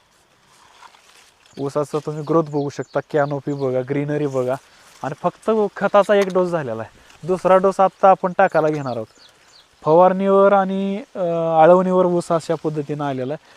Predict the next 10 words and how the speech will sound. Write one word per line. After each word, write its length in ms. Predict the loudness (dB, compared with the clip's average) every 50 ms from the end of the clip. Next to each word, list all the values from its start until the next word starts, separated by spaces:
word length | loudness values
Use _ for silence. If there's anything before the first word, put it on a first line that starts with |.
| _ _ _
पहिला 300 | 0 2 2 4 4 4
तेवढा 240 | 2 2 2 0 0
डोस 280 | 0 0 0 0 0 0
आपण, 380 | -2 -2 -2 -6 -8 -8 -6 -6 -6 -6 -8 -10 _ _ _ _ _ -20 -20 -20 _ _ _ _ _
अं, 880 | -8 -6 -4 -4 -2 -4 -4 -4 -6 -6 -6 -6 -6 -6 -6 -8 -8 -8 -6
डीएपी 420 | -2 0 2 2 2 0 -2 -4
दोन 220 | -2 0 -2 -2 -2 -4
पोते, 320 | -8 -6 -4 -4 -6 -6 -6 _ _ _ -20 _ -20 -18 -12 -10
एक 160 | -10 -6 -4
पोतं 200 | -4 -4 -4 -4